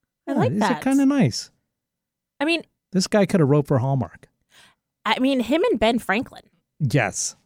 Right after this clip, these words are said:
Speaker 1: <laughs> Right? I mean, Benjamin Franklin and his, like, "Fish and guests stink after three days." And
Speaker 2: Wow.
Speaker 1: two can keep a secret if, uh, no, three can keep a secret if one of them is dead.
Speaker 2: He was a little more pithy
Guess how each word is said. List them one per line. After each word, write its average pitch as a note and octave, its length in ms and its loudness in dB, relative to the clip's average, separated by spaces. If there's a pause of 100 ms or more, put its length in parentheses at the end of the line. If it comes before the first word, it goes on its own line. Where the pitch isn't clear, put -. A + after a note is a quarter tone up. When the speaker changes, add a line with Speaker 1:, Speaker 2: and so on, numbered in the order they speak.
(140)
Speaker 1:
<laughs> - 80 2 (360)
Right? C4+ 380 0 (200)
I D4 120 2 (320)
mean, G#4 100 -2 (560)
Benjamin D#4 480 0
Franklin C4+ 460 0
and A3 160 -2
his, A3 260 -2
like, G3 340 -4 (140)
"Fish C4 260 0
and G#3+ 140 -2
guests G#3 280 0
stink G#3+ 220 -4
after G3 280 -2
three G3+ 240 -4
days." G3+ 440 -4 (560)
And F#3 140 -2
Speaker 2:
Wow. F3 60 -8
Speaker 1:
two D#4 180 0
can A#3+ 220 -2
keep - 240 -6
a G3+ 40 -4
secret F#3+ 480 -4
if, F#3 400 -8
uh, G3 220 -2
no, G#3 140 2
three D#4 200 -4
can C#4 140 -6
keep A3 160 -6
a F3+ 60 -12
secret A3+ 320 -2
if F3+ 100 -6
one G3+ 140 -2
of F#3+ 80 -4
them F3 120 -8
is E3+ 120 -14
dead. G#3+ 340 -2 (400)
Speaker 2:
He A3 140 2
was B3 200 2
a D4 60 2
little C#4 160 4
more G3 200 6
pithy B2+ 580 -2